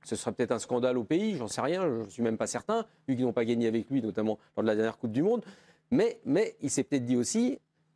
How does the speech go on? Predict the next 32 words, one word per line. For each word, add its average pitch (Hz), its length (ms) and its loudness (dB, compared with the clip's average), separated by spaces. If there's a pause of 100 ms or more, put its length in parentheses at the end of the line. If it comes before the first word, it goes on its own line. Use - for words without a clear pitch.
un 165 60 2
buteur 165 360 -2
de 120 60 -2
ce 123 120 -4
calibre, 139 500 -2
de - 80 -12
cette - 200 -4
qualité, 165 440 0
peut-être 180 400 0
que - 80 -4
c'est 143 140 0
quelqu'un, 151 260 2
alors 127 160 0
là 123 60 2
on 117 40 0
le 107 40 -2
connaît 120 200 0
pas 131 140 0
dans 123 160 0
un 190 80 0
groupe, 226 200 -2
c'est 151 100 -2
peut-être 135 240 -2
aussi 127 160 -4
quelqu'un 143 240 0
qui 127 160 -8
tire 208 320 2
les 131 120 0
autres 139 220 -2
vers 120 160 2
le 180 80 2
haut 226 160 0